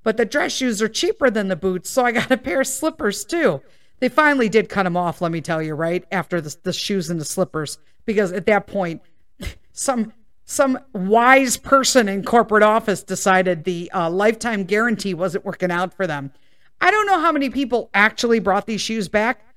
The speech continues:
but I know that my father did on a regular basis. So it, it, it just made us laugh because everyone would, would compliment him on his damn shoes.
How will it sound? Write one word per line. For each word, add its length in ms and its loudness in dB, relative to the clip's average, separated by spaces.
but 100 -2
I 100 -4
know 220 2
that 120 0
my 200 0
father 360 0
did 360 -4
on 80 -2
a 60 -2
regular 420 0
basis. 560 -4
So 300 2
it, 200 -4
it, 280 -4
it 80 0
just 180 -8
made 200 0
us 160 -4
laugh 260 -2
because 240 -8
everyone 460 0
would, 200 -8
would 140 -12
compliment 560 -4
him 100 -6
on 100 -8
his 120 -8
damn 220 -4
shoes. 420 -8